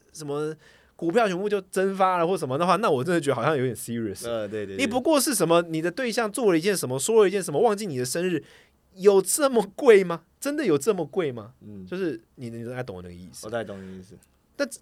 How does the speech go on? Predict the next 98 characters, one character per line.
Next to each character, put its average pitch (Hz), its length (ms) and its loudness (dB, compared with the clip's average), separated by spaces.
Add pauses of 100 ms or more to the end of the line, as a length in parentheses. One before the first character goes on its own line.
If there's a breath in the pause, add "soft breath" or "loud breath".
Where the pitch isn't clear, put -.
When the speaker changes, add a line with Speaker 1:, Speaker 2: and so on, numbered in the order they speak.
Speaker 1:
我 156 100 -2
的 147 80 0
这 262 120 -6
个 226 40 0
指 - 160 -6
标 123 140 -8
是 135 80 -8
来 110 100 -6
自 113 100 -12
哪 95 120 -12
里 95 60 -18
呢？ - 180 -20
就 202 80 -6
是 208 60 -4
说 214 100 -6
这 311 140 -10
个 - 100 -6
感 104 180 -10
受 151 140 -10
跟 143 140 -8
情 104 200 -12
绪 120 220 -16
真 254 300 2
的 214 120 -4
有 107 220 -10
这 302 240 -6
么 165 140 -4
长 98 500 -12
吗？ 151 300 -12
这 247 100 -2
么， 147 220 -2
这 214 100 -2
么， 156 240 -4
它 - 100 -14
会 180 300 -6
影 127 100 -10
响 151 160 -6
你 123 80 -10
这 113 80 -10
么 123 120 -12
久 107 340 -12
吗？ 104 240 -14 (320 soft breath)
它 - 100 -10
真 214 140 -6
的 196 80 -2
有 139 40 -2
这 160 100 -10
么 135 100 -8
深 147 220 -4
入 151 80 -6
吗？ - 40 -6
Speaker 2:
还 - 80 -2
是 - 120 -4
其 107 100 -8
实 107 140 -10
是 120 80 -12
你 104 100 -10
自 110 140 -14
己 104 80 -12
抓 101 260 -6
着 101 80 -18
不 - 100 -20
放， 90 280 -8
Speaker 1:
对， 147 220 6
Speaker 2:
对 123 140 -2
吧？ 113 200 -4
Speaker 1:
对， 123 160 0
对， 98 160 -8
对。 92 180 -10 (300 soft breath)
所 - 120 -4
以 277 60 0
认 254 240 -2
识 247 140 -6
自 233 100 -6
我 185 100 0
的 160 60 4
感 127 140 -4
受 160 80 -4
跟 170 100 -2
情 147 160 -8
绪， 165 100 -8
它 208 160 -10
其 175 140 -8
实 151 80 -4
至-， 165 220 -10
至 185 160 -10
少 107 120 -10
牵 147 220 -8
涉 156 100 -6
到 147 140 -6
很 87 160 -16
多 110 160 -8
像 120 120 -8
这 110 120 -12
一 - 20 -10
类 92 140 -16
的 - 80 -20
东 - 100 -20